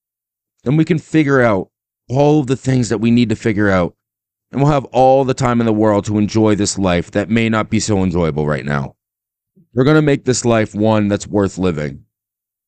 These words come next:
each day at a time, day by day, step by step, minute by minute.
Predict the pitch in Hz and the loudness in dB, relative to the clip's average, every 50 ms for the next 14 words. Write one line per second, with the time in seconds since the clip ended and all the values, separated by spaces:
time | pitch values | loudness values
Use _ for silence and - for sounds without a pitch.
0 | _ _ _ - 135 131 - - - 139 135 127 117 107 110 - 104 101 92 85 | _ _ _ -2 -2 -2 -2 -4 -2 0 0 0 0 -2 -4 -4 -4 -4 -2 -2
1 | 80 73 71 80 _ _ _ _ _ _ _ _ _ - 135 139 123 127 123 120 | -4 -6 -8 -12 _ _ _ _ _ _ _ _ _ 0 0 0 0 0 -2 -2
2 | 104 113 110 107 101 101 101 - _ _ _ _ - - - - 131 117 - - | 0 0 0 0 0 0 -4 -6 _ _ _ _ -12 -8 -4 -2 -2 -2 0 -2
3 | 113 107 - - - 101 95 90 - - _ _ 107 _ _ _ - 73 98 117 | -2 -2 -2 -2 -2 -2 -2 -2 -4 -8 _ _ _ _ _ _ -6 -4 -2 0
4 | 110 107 95 107 101 92 90 90 80 78 76 - | 0 0 0 0 0 0 0 -2 -2 -4 -6 -8